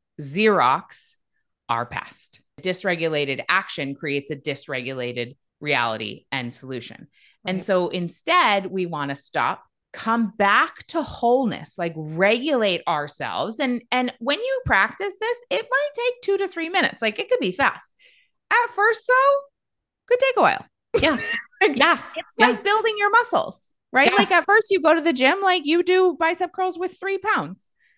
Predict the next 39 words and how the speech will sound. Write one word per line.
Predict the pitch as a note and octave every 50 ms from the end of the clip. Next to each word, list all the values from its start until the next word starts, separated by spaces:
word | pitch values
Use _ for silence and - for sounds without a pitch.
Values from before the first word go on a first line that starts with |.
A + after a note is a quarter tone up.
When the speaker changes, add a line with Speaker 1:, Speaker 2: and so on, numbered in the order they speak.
| -
Speaker 2:
I | - F#3
wanna | F3+ E3+ F3+ F#3 G3
point | - - F#3+ F#3+
this | F#3+ E3+ -
out | E3 D#3+ -
to | - - F#3 E3 D#3+ - -
everyone, | D3+ C#3 B2 D#3 E3+ F#3 G#3 G#3+ A3 A3
because | G3 F#3+ F#3+ F3+ D3+ -
this | - E3 D#3+ - -
is | E3+ -
what | F#3 E3+ D#3+
I | D#3
hear | D#3 - E3+ D#3 -
over | D#3+ D#3+ D3 D#3+ D#3
and | D#3 D#3
over | D3+ D#3 C#3+ D3
and | D3 C#3+
over | C#3+ D3 D#3 E3+
is | F#3 F3 D#3+
like, | D3+ - - -
"Oh, | G3+ F#3+
I | F3+ F3
tried | - - G3+ F#3+ F#3+
it | G3+ -
once | F3 F3+ E3 E3 E3+ -
for | - F#3 E3+
sixty | - - E3 - F3+ E3+
seconds | - D3 D3+ - E3+ D3+
and | D3+ D3+
it | D3 C#3+
didn't | - D#3 D#3 E3 E3+ D3+
work. | D3+ C#3 C#3+ C#3+ -
So | - G3 F3
that | - D3+ D3+ E3 - - - -
just | E3+ F#3+ F#3 F#3+ -
means | E3+ E3 D#3+ D3+ D#3
this | - F#3 C4 B3+
doesn't | - C4 A#3+ G#3+ A#3+ -
work | G3+ G3+ G3 G3 G3